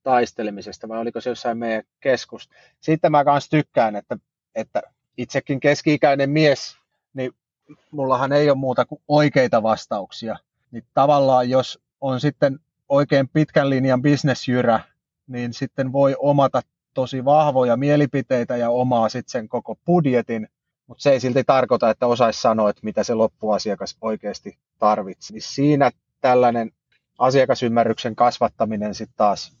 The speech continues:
auttaa oikeastaan koko organisaatio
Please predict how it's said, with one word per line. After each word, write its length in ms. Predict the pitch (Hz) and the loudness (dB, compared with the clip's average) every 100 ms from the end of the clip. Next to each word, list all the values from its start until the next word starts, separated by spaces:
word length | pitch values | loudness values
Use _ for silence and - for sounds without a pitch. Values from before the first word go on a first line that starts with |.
| - | -6
auttaa 460 | 113 117 - 120 | -2 -2 0 0
oikeastaan 480 | 113 113 120 - 113 | 0 0 -2 0 0
koko 320 | 120 117 123 | 0 2 4
organisaatio 880 | 127 127 123 117 113 107 92 98 92 | 4 4 2 0 0 0 0 -6 -8